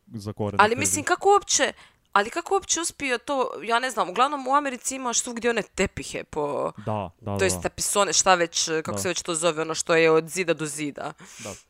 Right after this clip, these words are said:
Speaker 2: Mislim, to je morao biti masu krvi, ja ne znam kako on to sve maknuo. Ok, možda su bili parketi, ne znam šta. Ali uglavnom, on je sve to nabio u tu sobu, zatvorio
Speaker 1: Mhm.
Speaker 2: sobu i ona kao, „Idemo.”
Speaker 1: Da,
Speaker 2: I svi ti
Speaker 1: žurka.
Speaker 2: ljudi su bili na partiju
Speaker 1: Da.
Speaker 2: u to isto vrijeme,
Speaker 1: Yep.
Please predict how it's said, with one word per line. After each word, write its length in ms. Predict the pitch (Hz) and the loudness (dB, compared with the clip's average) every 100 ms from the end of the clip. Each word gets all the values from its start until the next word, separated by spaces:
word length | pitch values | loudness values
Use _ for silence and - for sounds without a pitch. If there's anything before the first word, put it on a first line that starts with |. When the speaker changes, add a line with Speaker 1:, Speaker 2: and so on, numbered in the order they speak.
| _ _ _ | _ _ _
Speaker 2:
Mislim, 240 | 185 170 - | -6 -4 2
to 80 | 220 | 2
je 60 | |
morao 340 | 220 226 254 247 | 4 2 4 2
biti 200 | - 202 | -2 2
masu 280 | 208 220 - | 2 2 0
krvi, 200 | 208 196 | -2 0
ja 80 | 202 | 0
ne 80 | |
znam 120 | 220 220 | -2 -8
kako 200 | 214 233 | -4 -4
on 80 | 208 | -4
to 80 | |
sve 180 | 202 208 | -6 -4
maknuo. 340 | 180 175 160 147 | -2 -4 -2 -4
Ok, 120 | - 247 | 0 0
možda 280 | 175 180 165 | 0 2 2
su 160 | - 165 | 2 -2
bili 160 | 190 | -4
parketi, 460 | - - 190 185 147 | -4 -6 -4 -6 -8
ne 140 | 143 | -12
znam 180 | 147 135 | -10 -4
šta. 280 | - - - - - | -4 -4 -8 -14 -14
Ali 200 | - 165 | -4 -2
uglavnom, 280 | 180 240 240 | 2 2 2
on 100 | 262 | 0
je 60 | 240 | 0
sve 180 | - 262 | 0 0
to 140 | 262 | -2
nabio 280 | 247 226 220 | -2 -2 -4
u 20 | |
tu 140 | 214 | 2
sobu, 520 | 180 - 170 156 220 247 _ _ | 6 6 4 0 -6 -10 _ _
zatvorio 360 | 165 160 214 196 | -12 -4 0 2
Speaker 1:
Mhm. 60 | |
Speaker 2:
sobu 520 | - - 147 170 240 247 _ | 2 2 0 -4 -8 -10 _
i 160 | 208 208 | -4 0
ona 160 | 196 180 | 0 0
kao, 300 | 196 170 - | 2 0 0
„Idemo.” 460 | 180 131 101 98 170 _ - | -6 -6 -8 -16 -18 _ -12
Speaker 1:
Da, 220 | 127 117 | -4 -4
Speaker 2:
I 40 | - | -2
svi 120 | - | -2
ti 60 | 123 | 2
Speaker 1:
žurka. 120 | 143 | 0
Speaker 2:
ljudi 120 | 190 | 2
su 100 | 190 | 0
bili 140 | 214 | 0
na 60 | 196 | -2
partiju 600 | - 185 190 - 135 151 165 _ _ - | 4 6 6 0 -10 -10 -14 _ _ -4
Speaker 1:
Da. 200 | 113 107 _ _ - | -4 -4 _ _ -4
Speaker 2:
u 80 | 202 | -4
to 120 | - | 0
isto 220 | 175 - | -2 -2
vrijeme, 360 | 151 156 151 107 - | -4 -4 -6 -8 -14
Speaker 1:
Yep. 120 | - | -10